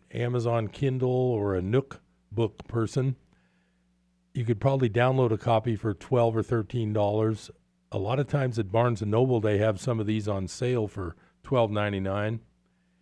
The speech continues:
It's a great book, but when I first read it, I was telling you last time, I didn't know what it was talking about. I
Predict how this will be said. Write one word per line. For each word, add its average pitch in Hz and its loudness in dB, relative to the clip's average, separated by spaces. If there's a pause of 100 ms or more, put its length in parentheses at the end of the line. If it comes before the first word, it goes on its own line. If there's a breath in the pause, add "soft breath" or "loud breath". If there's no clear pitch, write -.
(640)
It's 123 -4
a 110 -4
great 127 2
book, 165 2
but 120 0
when 131 0
I 117 2
first 190 2
read 156 4
it, 127 0
I 113 2
was 113 -2
telling 143 -2
you 120 0
last 135 -2
time, 110 -2 (180)
I 156 2 (500)
didn't 143 4
know 135 6
what 139 4
it 127 2
was 110 -2
talking 123 0
about. 98 2
I 98 2